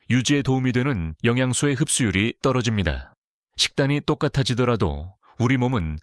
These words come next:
수십 년 전과 같은 방식으로 영양소를 사용하지 않습니다. 이 사실을 이해하면 죄책감이나 혼란스러움에서 벗어나 조금이나마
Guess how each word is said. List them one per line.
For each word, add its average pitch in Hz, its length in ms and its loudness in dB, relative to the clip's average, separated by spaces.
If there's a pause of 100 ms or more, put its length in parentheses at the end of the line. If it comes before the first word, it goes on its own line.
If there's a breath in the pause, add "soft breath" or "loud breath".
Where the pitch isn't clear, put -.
(100)
수십 151 280 0
년 139 200 0
전과 131 240 0
같은 135 260 0
방식으로 113 680 0 (220 soft breath)
영양소를 123 680 2 (160 soft breath)
사용하지 127 480 0
않습니다. 90 680 -2 (520)
이 127 140 4
사실을 135 460 2
이해하면 113 680 0 (220 soft breath)
죄책감이나 120 840 0 (120)
혼란스러움에서 131 800 2
벗어나 82 580 -2 (120)
조금이나마 120 720 2